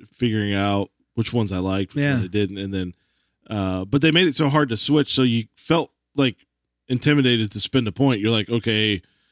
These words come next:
Speaker 1: I gotta make sure that this is where I wanna spend a point."
Speaker 2: But then they made it easier
Speaker 1: They made
Speaker 2: and
Speaker 1: it a little bit
Speaker 2: easier.
Speaker 1: easier.
Speaker 2: Yeah.
Speaker 1: Um,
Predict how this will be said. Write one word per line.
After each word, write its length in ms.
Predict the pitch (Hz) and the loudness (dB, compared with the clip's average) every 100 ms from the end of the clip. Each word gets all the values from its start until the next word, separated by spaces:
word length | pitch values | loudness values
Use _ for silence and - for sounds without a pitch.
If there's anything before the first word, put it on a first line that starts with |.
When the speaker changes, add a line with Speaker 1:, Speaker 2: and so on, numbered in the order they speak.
| _ _ _ | _ _ _
Speaker 1:
I 120 | 101 | -4
gotta 140 | 107 113 | -2 0
make 160 | 123 | 0
sure 360 | - - 147 139 | 0 2 4 4
that 160 | 117 | 2
this 200 | 107 131 | 2 2
is 120 | 117 110 | 0 0
where 140 | 120 | 0
I 60 | 117 | 2
wanna 220 | 117 107 | 0 -2
spend 300 | - 127 110 | -2 -2 -4
a 40 | |
point." 360 | - 156 127 113 | -2 0 2 0
Speaker 2:
But 100 | 233 | 0
then 140 | 359 | 0
they 100 | 320 | 2
made 220 | 269 254 | 4 6
it 80 | 220 | 6
easier 400 | 202 233 214 196 | 8 6 6 4
Speaker 1:
They 60 | 175 | 4
made 100 | 151 | 6
Speaker 2:
and 40 | 170 | 6
Speaker 1:
it 80 | - | 6
a 80 | |
little 160 | - 165 | 6 4
bit 160 | 160 147 | 4 4
Speaker 2:
easier. 160 | 160 | 4
Speaker 1:
easier. 280 | 165 110 165 | 2 2 0
Speaker 2:
Yeah. 380 | 202 156 101 92 85 | 2 0 -4 -8 -2
Speaker 1:
Um, 520 | 123 120 113 107 | 0 2 2 -2